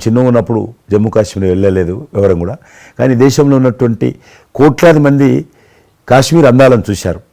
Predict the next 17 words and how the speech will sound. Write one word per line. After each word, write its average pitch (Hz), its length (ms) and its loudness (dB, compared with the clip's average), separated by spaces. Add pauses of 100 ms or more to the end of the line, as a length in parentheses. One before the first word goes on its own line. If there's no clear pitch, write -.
సినిమాల 123 380 0
కారణంగా, 82 360 -6
ఎవరు 131 200 2
పోలేదు 143 280 4
అక్కడికి 85 360 -4 (500)
కానీ 131 140 0 (100)
చూశారు, 131 400 2 (540)
కాబట్టి 143 340 0
ఆ 131 120 2
సినిమా 165 380 2
ఫీల్డ్కి 123 320 -4
సంబంధించినటువంటి 110 920 -6
సెషన్ 120 420 -4
పెట్టాలి 98 280 -2
మీరు" 92 140 -6
అని 90 120 -4
చెప్పి 92 360 -10